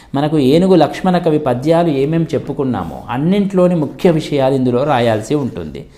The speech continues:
అలాగే పాఠ్యాంశం ఆధారంగా నృసింహ శతకంలోని భక్తి తత్వాన్ని తెలపండి. భక్తి తత్వము అంటే ఆ నరసింహస్వామి గురించి కవి ఏమేం ముఖ్య విషయాలు తెలిపాడు, ఆ నరసింహస్వామిని ఎట్లా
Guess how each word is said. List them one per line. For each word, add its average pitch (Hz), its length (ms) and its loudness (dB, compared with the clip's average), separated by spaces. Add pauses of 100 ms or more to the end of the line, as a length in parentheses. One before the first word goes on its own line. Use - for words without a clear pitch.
(360)
అలాగే 185 460 6
పాఠ్యాంశం 196 680 0
ఆధారంగా 160 760 2 (440)
నృసింహ 208 440 0
శతకంలోని 170 760 2
భక్తి 139 460 -2
తత్వాన్ని 143 560 -2
తెలపండి. 143 840 -2 (540)
భక్తి 117 320 -6
తత్వము 160 540 -2
అంటే 120 180 -4
ఆ 127 40 0
నరసింహస్వామి 165 840 -2
గురించి 160 320 -2
కవి 151 280 0
ఏమేం 165 340 -2
ముఖ్య - 220 -4
విషయాలు 165 400 -2
తెలిపాడు, 143 500 -4 (440)
ఆ - 20 -8
నరసింహస్వామిని 156 840 -2
ఎట్లా 131 480 2